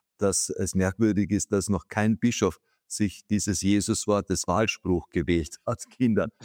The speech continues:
habt ihr nicht etwas zu essen?“ Und ich find's so schön, ne? Weil Ostern ist ja danach das Fest, ne? Äh, nach dem Fasten kommt das Festen. Und in der Osteroktave und in der Woche nach Ostern gab's das Kirchengebot,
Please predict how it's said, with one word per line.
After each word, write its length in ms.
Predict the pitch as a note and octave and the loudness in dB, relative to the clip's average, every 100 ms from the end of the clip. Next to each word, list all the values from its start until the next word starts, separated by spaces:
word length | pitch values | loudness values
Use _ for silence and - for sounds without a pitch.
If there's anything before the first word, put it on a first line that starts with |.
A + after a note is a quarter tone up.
| - | -4
habt 240 | A#2 - B2 | -2 0 0
ihr 80 | |
nicht 300 | G#2 D2+ - | 0 0 -6
etwas 500 | - - _ - - | -10 -10 _ -14 -10
zu 120 | - G#2+ | -4 -4
essen?“ 460 | - - - - A2 _ _ _ _ - _ | -6 -8 -6 -4 -6 _ _ _ _ -20 _
Und 200 | G3 C3+ - | -2 -2 -4
ich 200 | D#3+ - | -6 0
find's 300 | C3+ B2+ - | 0 0 0
so 140 | B2+ | 0
schön, 320 | - G#2+ B2 | 2 2 2
ne? 140 | G#2+ G#2 _ _ | 0 -2 _ _
Weil 160 | G2+ G2+ | -4 0
Ostern 440 | A#2+ A#2+ A#2+ A2+ | 0 0 0 0
ist 160 | B2+ A2 | 0 0
ja 100 | F2+ | 0
danach 380 | G2 G2 F#2+ | 0 0 -2
das 220 | - F#2 - | -4 -6 -2
Fest, 380 | A2 C#3+ - | 0 0 -2
ne? 120 | A2 A2+ | -4 -6
Äh, 160 | - F#2 | -6 -6
nach 180 | G2+ F2+ | -4 -4
dem 200 | - F#2 | -2 -2
Fasten 500 | - G2 A#2+ - C#3+ - - - | 0 0 0 -4 -6 -10 -16 -4
kommt 240 | A#2 G#2 | -4 -2
das 200 | G2+ - | -4 -4
Festen. 480 | A2 A#2+ - - D#3 _ _ _ | -4 -4 -4 -6 -10 _ _ _
Und 240 | A2+ G#2 | -2 0
in 140 | G#2 E2+ | 0 0
der 100 | G2+ | 2
Osteroktave 880 | G#2+ - C3+ B2 - A2 G#2+ B2+ | 0 2 0 0 -2 0 0 0
und 120 | G#2 G2 | 2 2
in 120 | F#2 | 2
der 120 | F#2 | 2
Woche 300 | F#2+ F#2+ A2+ | 0 0 0
nach 220 | G#2 F2+ | 0 -2
Ostern 400 | F2+ F2+ B2+ B2 | -4 -4 -2 -4
gab's 300 | G2+ F2+ - | -4 -8 -6
das 180 | G#2+ - | -8 -6
Kirchengebot, 640 | G#2 G#2 A2 G#2+ A2+ A2+ | -4 -4 -2 -4 -2 -4